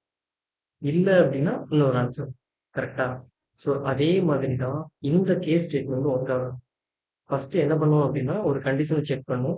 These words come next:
ஒரு கண்டிஷனோ இல்ல மல்டிபிள் கண்டிஷனோ நம்ம கொடுத்துருப்போம். அந்த கண்டிஷன்,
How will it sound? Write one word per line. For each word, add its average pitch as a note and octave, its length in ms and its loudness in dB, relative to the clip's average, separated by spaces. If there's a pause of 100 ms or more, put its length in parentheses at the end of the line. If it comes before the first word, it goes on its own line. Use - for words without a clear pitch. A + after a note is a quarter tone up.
ஒரு C3+ 200 0
கண்டிஷனோ C#3 380 0
இல்ல D3+ 260 2
மல்டிபிள் C3+ 280 -2
கண்டிஷனோ C3+ 380 -4
நம்ம C3+ 240 -4
கொடுத்துருப்போம். B2+ 420 -6
அந்த C#3 240 -2
கண்டிஷன், D3+ 680 0